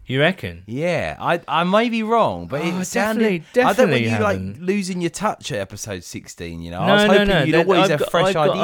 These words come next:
Speaker 2: ideas.
Speaker 1: inexhaustible supply after
Speaker 2: <laughs>
Speaker 1: being inspired when we met up with the rest of the guys for our Bengals meetup. And that,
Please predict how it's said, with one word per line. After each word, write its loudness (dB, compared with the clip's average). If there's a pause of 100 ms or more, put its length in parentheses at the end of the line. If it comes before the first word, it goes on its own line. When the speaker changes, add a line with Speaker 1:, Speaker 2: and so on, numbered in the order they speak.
(140)
Speaker 2:
ideas. -6
Speaker 1:
inexhaustible -4
supply -2
after -4 (260)
Speaker 2:
<laughs> -8
Speaker 1:
being 0 (460)
inspired 0
when -2
we 0
met -2
up 0
with -6
the -6
rest -4
of -12
the -6
guys 0
for -4
our -4
Bengals -2
meetup. -6 (440)
And -2
that, -8